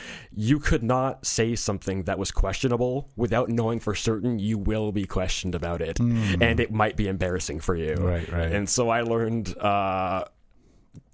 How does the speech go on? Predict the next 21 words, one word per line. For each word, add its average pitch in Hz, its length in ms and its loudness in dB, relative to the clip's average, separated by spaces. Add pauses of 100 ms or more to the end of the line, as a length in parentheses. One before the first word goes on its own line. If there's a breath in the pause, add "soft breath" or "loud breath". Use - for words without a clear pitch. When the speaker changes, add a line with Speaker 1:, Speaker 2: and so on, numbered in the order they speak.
Speaker 1:
to 143 120 4
be 113 160 0
very 107 240 0
careful 113 560 0
in 90 80 -4
what 95 120 0
I 95 100 -2
say, 101 300 -2
to 98 120 -6
be 101 100 -2
humble 110 500 0
when 95 140 -2
I'm 95 140 -2
not 98 220 0
sure. 92 460 -2 (640 loud breath)
Um, 87 540 -2
and 104 200 2
to 117 60 0
also 113 320 2
try 101 300 -2
and, 87 460 -4